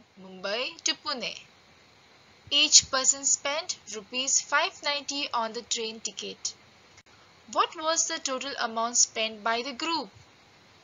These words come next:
So here there were three fifty people on a train and each person paid rupees five ninety.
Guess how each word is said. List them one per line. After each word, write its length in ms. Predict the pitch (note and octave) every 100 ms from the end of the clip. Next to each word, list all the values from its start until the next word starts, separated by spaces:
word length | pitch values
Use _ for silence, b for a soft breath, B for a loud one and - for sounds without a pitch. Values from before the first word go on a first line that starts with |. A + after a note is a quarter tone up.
| - -
So 180 | -
here 500 | G3+ G#3 G#3+ G#3 A#3+ D#4 - - - G#3
there 160 | G3+ G3
were 80 |
three 260 | G#3 G#3 D4
fifty 340 | D#4+ D4 -
people 560 | D4 D4 C#4+ - B3 B3+
on 180 | - B3+
a 60 | C#4+
train 460 | - D#4+ D4 F#3+ F#3 - - - - - - - - - - - -
and 120 | A3+ -
each 320 | D#4 - -
person 420 | D4 C#4+ D4 D4 C#4
paid 320 | C4 C4+ B3+
rupees 360 | G#3+ - B3+ -
five 420 | A#3 G#3+ A3+ -
ninety. 500 | G#3 G3 G3 G#3